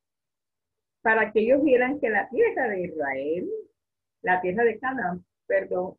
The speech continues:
era un regalo de Dios y era recibido por fe. Un regalo de Dios y recibido por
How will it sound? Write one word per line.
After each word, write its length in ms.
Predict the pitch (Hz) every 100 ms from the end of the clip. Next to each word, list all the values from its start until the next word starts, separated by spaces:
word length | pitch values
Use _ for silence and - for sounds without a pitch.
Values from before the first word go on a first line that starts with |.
| -
era 300 | 175 185 190
un 220 | 214 208 202
regalo 640 | 196 175 160 170 175 185
de 140 | 180 147
Dios 540 | 151 156 180 185 175 _ _ _ _ _ _ _ _ _ _
y 120 | 175
era 260 | 185 185 180
recibido 920 | 175 180 - 165 160 202 240 277 - _
por 300 | - 156 147 _
fe. 280 | - 151 147 _ _ _ _ _ _ _
Un 300 | 180 208 240
regalo 520 | 247 208 196 196 226
de 120 | 220 190
Dios 260 | 196 240 -
y 140 | 185
recibido 680 | 180 165 156 143 139 147 165
por 180 | - -